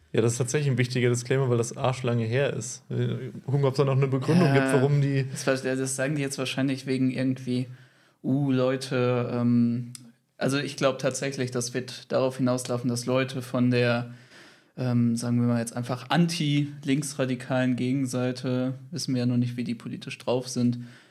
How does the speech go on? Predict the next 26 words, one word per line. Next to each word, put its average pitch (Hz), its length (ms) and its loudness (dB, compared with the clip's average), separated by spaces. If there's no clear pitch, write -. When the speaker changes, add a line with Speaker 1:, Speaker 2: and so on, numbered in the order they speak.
Speaker 2:
vermutlich 123 680 0
dann 120 540 2
dadurch 120 340 0
in 120 100 -4
Schutz 147 300 -6
genommen 123 320 0
werden 120 240 0
sollen, 120 300 0
dass 117 160 -2
sie 127 80 -4
ja 120 100 2
noch 120 120 2
nicht 123 200 -2
wissen 139 320 -4
konnten, 156 720 -2
Speaker 1:
Mhm. 123 340 0
Speaker 2:
dass 120 220 2
es 123 200 -8
dann 120 260 2
zu 123 500 -2
diesen, 117 520 4
ähm, 113 600 -2
Leaks 139 420 -2
bezüglich 120 720 -8
des, - 380 -6
äh, 117 320 -10